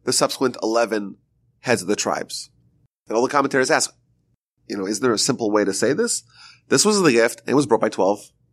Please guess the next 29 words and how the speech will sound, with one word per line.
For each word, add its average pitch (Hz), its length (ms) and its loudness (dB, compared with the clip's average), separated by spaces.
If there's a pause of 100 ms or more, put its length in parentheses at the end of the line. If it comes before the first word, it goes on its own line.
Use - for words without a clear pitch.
(540)
heads 110 180 0
of 131 80 -2
tribes 196 600 2
in 190 280 0
twelve 123 260 2
successive 113 420 -2
days. 87 320 -4
Why 135 220 2
is 156 100 -2
it - 20 -18
to 139 80 2
repeat 160 400 -2
the 113 120 -4
exact 120 460 0
nature 135 220 -2
of 123 80 -4
the 139 60 -4
gift, 165 520 -2 (920)
of 120 80 0
the 131 80 4
donation, 135 720 2 (1120)
twelve 123 200 2
times?" 80 380 -6 (500)
So - 100 -14
one 117 120 4
of 143 40 2
the 143 120 4
answers 156 400 4
is - 420 -6